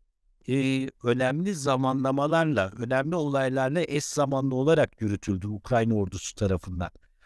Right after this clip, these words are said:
Dolayısıyla senin de işaret ettiğin gibi, evet, Çin Halk Cumhuriyeti'ne de verilen bir mesaj olma ihtimali, e, dün gece Kırım'da düzenlenen saldırının, e, Çin Halk Cumhuriyeti'ne de verilen bir mesaj olma ihtimali son derece yüksek.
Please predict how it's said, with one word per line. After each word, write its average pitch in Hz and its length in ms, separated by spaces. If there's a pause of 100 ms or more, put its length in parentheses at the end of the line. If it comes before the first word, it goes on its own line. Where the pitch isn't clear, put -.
(100)
Dolayısıyla 127 500
senin 135 320
de 143 80
işaret 135 460
ettiğin 156 380
gibi, 127 140
evet, 120 320
Çin - 180
Halk 139 220
Cumhuriyeti'ne 131 600
de 160 180 (400)
verilen 135 480
bir 143 120
mesaj 135 400
olma 143 340
ihtimali, 123 760 (120)
e, 120 340
dün 120 140
gece 120 260
Kırım'da 127 480
düzenlenen 113 500
saldırının, 110 640 (380)
e, 123 240
Çin - 180
Halk 143 200
Cumhuriyeti'ne 127 720
de 120 160
verilen 127 380
bir 120 120
mesaj 123 360
olma 120 260
ihtimali 120 520
son 131 320
derece 113 280
yüksek. - 520